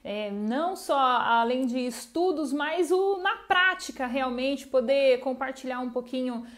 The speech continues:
é, sobre o nosso dia a dia, poder instruir, ah, você que tá começando agora, que ainda tá meio, não tem ainda um direcionamento pro seu negócio, ou que já começou, mas que ainda assim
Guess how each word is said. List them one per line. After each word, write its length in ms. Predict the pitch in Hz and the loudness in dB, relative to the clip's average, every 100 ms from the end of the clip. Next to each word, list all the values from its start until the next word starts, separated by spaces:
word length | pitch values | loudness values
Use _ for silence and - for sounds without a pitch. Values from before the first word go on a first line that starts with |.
| - | -14
é, 300 | 214 220 214 | -8 -6 -6
sobre 320 | 202 277 269 269 | 0 2 2 0
o 20 | |
nosso 320 | 262 262 262 | -2 -4 -6
dia 280 | 196 240 226 | -4 -2 -2
a 40 | |
dia, 480 | - 220 247 269 247 | -4 -6 -2 2 0
poder 380 | 254 233 247 254 | 0 -2 0 0
instruir, 840 | 247 247 - 269 247 247 294 302 - 277 254 | -2 -6 -6 -4 -4 -2 -4 -8 -18 -20 -14
ah, 380 | - 220 220 208 | -6 -2 0 -2
você 520 | 214 247 247 262 269 277 | -2 -4 -2 0 2 0
que 100 | 269 | -6
tá 160 | 247 | -6
começando 480 | 247 240 240 247 240 | -6 -6 -8 -6 -6
agora, 640 | 208 190 220 247 233 226 | -6 -2 2 4 4 2
que 160 | 226 240 | 0 -6
ainda 300 | 220 233 233 | -4 -2 -4
tá 360 | 233 226 190 - - 277 - | -2 -4 -4 -10 -20 -16 -8
meio, 840 | 214 240 254 240 233 208 165 127 | -2 0 2 2 2 -2 -6 -8
não 260 | 208 247 262 | -2 0 2
tem 240 | 285 294 | 2 2
ainda 300 | 285 277 269 | 2 0 2
um 60 | 269 | 0
direcionamento 1080 | 240 262 254 269 262 247 226 233 277 277 - | 0 0 0 -2 -4 -4 -4 -2 -2 -2 -4
pro 160 | 254 | -4
seu 220 | 247 254 | -2 -2
negócio, 720 | 240 214 214 233 247 254 - 262 | 0 -2 -2 0 0 -2 -4 2
ou 260 | 359 622 | 6 6
que 240 | 622 453 302 | 6 4 4
já 280 | 320 415 | 2 0
começou, 580 | - 403 359 - 330 415 | 0 -4 -4 -2 0 2
mas 180 | 427 - | 0 -6
que 100 | 370 | -6
ainda 360 | 349 381 523 403 | -4 -4 -4 -4
assim 400 | - 392 427 | -6 -8 -8